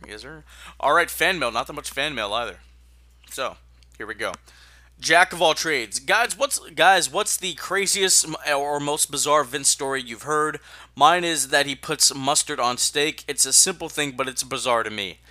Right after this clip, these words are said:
Oh, yeah, I did hear that he puts mustard on steak. Look, guys, mustard is zero calories. I mean, come on. Come on now.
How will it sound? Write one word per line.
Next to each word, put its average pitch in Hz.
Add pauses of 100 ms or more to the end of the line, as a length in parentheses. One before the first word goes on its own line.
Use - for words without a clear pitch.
(320)
Oh, 208
yeah, 285
I 117
did 131
hear 127
that 110
he 107
puts -
mustard 110
on 98
steak. -
Look, -
guys, 151 (680)
mustard 226
is 143
zero 170
calories. 214
I -
mean, 156
come 180
on. 101 (380)
Come 135
on 85
now. -